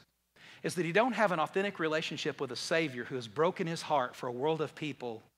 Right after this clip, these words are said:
who should be cared for and served. See, the reality is, is this. I hear people say all the time, "Well, you know,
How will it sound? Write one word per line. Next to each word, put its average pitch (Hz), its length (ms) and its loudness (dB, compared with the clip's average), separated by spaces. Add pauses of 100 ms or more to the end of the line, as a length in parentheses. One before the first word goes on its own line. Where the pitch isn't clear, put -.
(680)
who 147 60 -8
should 151 260 -2
be 151 80 -4
cared 151 320 0
for 123 220 -6
and 117 100 -8
served. 110 400 -6 (1160)
See, 220 160 0
the 190 80 2
reality 208 500 8
is, 147 120 0
is 135 120 -6
this. 147 180 0
I 165 80 0
hear 196 80 -2
people 170 220 -4
say 165 140 0
all 156 120 4
the 151 60 -2
time, 143 240 -4
"Well, 160 80 -2
you 180 80 -2
know, 170 180 2